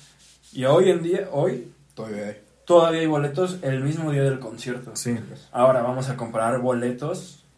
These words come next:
Speaker 1: y va, para empezar, bandas o cantantes, ¿no?
Speaker 2: Sí, dos mil diecinueve y dos mil veintidós.
Speaker 1: Ajá. A ver, en dos mil diecinueve estuvo Banda M S, de los que vienen en este.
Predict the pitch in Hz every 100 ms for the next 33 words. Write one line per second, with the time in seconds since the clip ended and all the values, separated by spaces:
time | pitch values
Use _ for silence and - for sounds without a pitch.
0 | _ _ _ _ 139 123 123 143 185 185
1 | 175 175 143 180 202 220 180 185 196 202
2 | - 131 123 120 117 117 113 120 120 101
3 | 123 120 135 135 117 127 131 131 113 127
4 | 156 160 123 101 117 107 101 - - 123
5 | 120 120 110 - _ - 127 131 131 135
6 | 170 208 214 139 135 156 190 - - -
7 | 147 139 139 143 139 127 160 - - -
8 | _ _ _ _ _ _ 131 131 127 131
9 | 147 147 123 131 117 127 - -